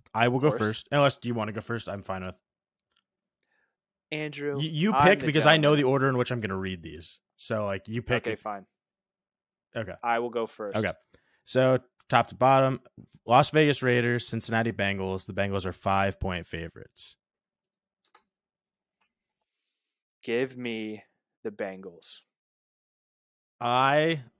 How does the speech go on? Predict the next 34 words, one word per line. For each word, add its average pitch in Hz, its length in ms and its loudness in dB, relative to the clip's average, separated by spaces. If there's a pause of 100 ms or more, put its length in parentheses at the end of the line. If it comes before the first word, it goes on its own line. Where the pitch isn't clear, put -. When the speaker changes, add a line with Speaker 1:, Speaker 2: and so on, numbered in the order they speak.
Speaker 1:
oh, - 280 -14
this - 180 -18
is, 90 240 -18
I 143 280 4
also 131 340 2
am 151 100 -2
gonna 139 140 -4
take 127 240 -4
the 113 60 -6
Bengals, 117 640 -4 (720)
but 107 200 -2
man, 110 800 -2 (680)
yeah, 185 260 4
I'm 190 80 4
good. 185 200 2
I 185 140 8
Speaker 2:
What 143 180 2
time 175 260 0
is 143 80 -4
this 143 180 -6
game? 110 280 -4 (100)
What 131 160 -2
time 143 200 2
is 120 100 -10
this 117 140 -12
game? 147 220 -6 (100)
Speaker 1:
<clears throat> - 120 -20
Speaker 2:
Saturday 123 480 2
at, - 20 0
like 117 80 0
Speaker 1:
three 180 240 8
thirty 165 360 6
on 143 140 2
Saturday. 90 460 -2